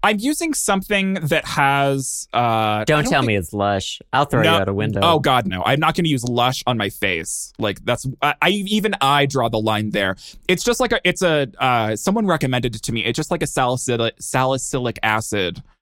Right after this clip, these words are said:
Speaker 1: wash for my face. And I don't use it
Speaker 2: Okay.
Speaker 1: every day,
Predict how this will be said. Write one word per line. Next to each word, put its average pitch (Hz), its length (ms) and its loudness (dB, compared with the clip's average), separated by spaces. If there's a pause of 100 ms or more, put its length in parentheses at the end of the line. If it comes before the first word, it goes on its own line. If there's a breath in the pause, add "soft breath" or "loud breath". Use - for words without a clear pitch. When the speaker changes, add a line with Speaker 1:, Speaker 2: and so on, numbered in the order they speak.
(160)
Speaker 1:
wash 98 520 -2
for 113 140 -4
my 85 160 -4
face. - 640 -6 (340)
And 127 80 0
I 131 60 2
don't 175 160 2
use 180 120 0
it 170 40 4
Speaker 2:
Okay. 156 80 0
Speaker 1:
every 135 300 0
day, 98 420 -2